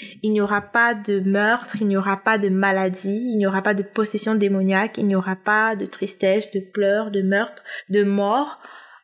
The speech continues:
Euh, c'est vraiment le paradis, quoi. Donc, ensuite, qui va entrer dans le royaume de Dieu, qui va entrer dans la Nouvelle Jérusalem, ou qui va passer l'éternité avec Dieu, ou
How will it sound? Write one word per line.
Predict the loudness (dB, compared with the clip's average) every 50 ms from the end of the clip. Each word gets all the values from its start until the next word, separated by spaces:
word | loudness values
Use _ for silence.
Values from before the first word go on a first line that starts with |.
| _ -4
Euh, | 0 0 2 2 0 0
c'est | -2 -4 -2
vraiment | -2 0 0 2 2 0
le | 0
paradis, | 0 0 0 0 0 0 0 -4 -6 -4
quoi. | -4 -6 -8 -8 -12 -18 -20 -20 -20 _ _ _
Donc, | -20 -20 -20 -20 _ _ -20 -20 _ _ -20 -20 -20 -20 _ -20 _ _ _ _ _
ensuite, | 0 0 0 0 -2 0 2 2 2 0 -4 -10 -12 -12
qui | -6 -4 -2
va | 2 2 2 2 2
entrer | 0 -2 -2 -2 -2 0 0 2 2
dans | 2 0
le | 0 0
royaume | 0 0 0 2 2 0
de | 0
Dieu, | -2 -2 -2 0 0 0 -2 -2
qui | -2 -2
va | 0 0
entrer | 0 2 2 4
dans | 4 4
la | 4 4
Nouvelle | 2 4 2 2 2
Jérusalem, | 0 0 0 0 0 0 2 2 2 2 2 0 0 -2
ou | -2
qui | -2 -2 -2 -2 0
va | 0 0 0
passer | 0 0 0 0 0
l'éternité | 0 0 2 0 0 0 0 0
avec | 0 0 0 -2
Dieu, | -2 0 0 0 0 0 0
ou | -2 -2 -4 -4